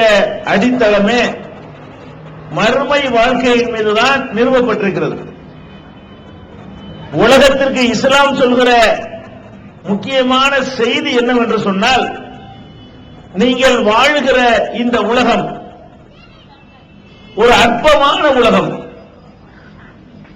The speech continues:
குறைந்த சுகபோகங்களை கொண்ட உலகம், உங்களுடைய வாழ்நாள்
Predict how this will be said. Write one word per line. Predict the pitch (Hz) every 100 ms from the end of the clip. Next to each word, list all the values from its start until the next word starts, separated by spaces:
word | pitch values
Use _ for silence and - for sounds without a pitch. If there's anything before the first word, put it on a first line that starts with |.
| - - - -
குறைந்த | - 233 269 311 302 285 277 247 196 - - - -
சுகபோகங்களை | - 254 294 294 277 254 254 254 254
கொண்ட | 247 254 285
உலகம், | 233 233 214 185 156 - - - - _ - 740 - 831 - - - - - - -
உங்களுடைய | - 254 294 285 277 262
வாழ்நாள் | 196 233 285 277 269 254